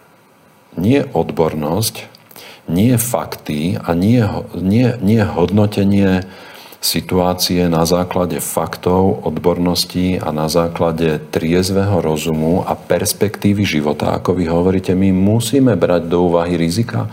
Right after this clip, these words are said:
Bez rizika sa nedá žiť. Ak by sme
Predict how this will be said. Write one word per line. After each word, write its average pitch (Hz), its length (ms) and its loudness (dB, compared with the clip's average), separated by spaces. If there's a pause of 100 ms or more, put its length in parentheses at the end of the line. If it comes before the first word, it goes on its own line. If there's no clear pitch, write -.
(340)
Bez 90 320 -2
rizika 101 480 0
sa 92 240 -4
nedá 92 640 2
žiť. - 480 -2 (1900)
Ak 78 160 -4
by 101 80 0
sme 107 100 0